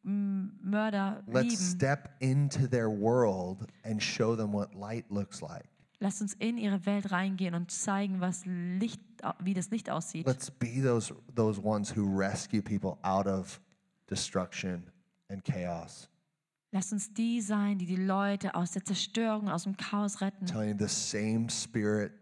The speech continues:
Speaker 2: that raised Jesus Christ from the dead dwells in you.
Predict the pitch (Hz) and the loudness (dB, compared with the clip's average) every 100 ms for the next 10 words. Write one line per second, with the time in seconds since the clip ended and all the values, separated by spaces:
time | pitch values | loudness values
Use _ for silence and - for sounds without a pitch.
0 | - 101 92 98 98 98 - 98 95 95 | -6 0 2 4 2 -2 -4 -4 -4 -4
1 | - 92 95 - 90 90 87 85 - - | -6 -4 -4 -4 -4 -4 -2 -4 -6 -14
2 | _ _ _ - 87 82 82 82 85 82 | _ _ _ -2 0 -2 -6 -10 -10 -10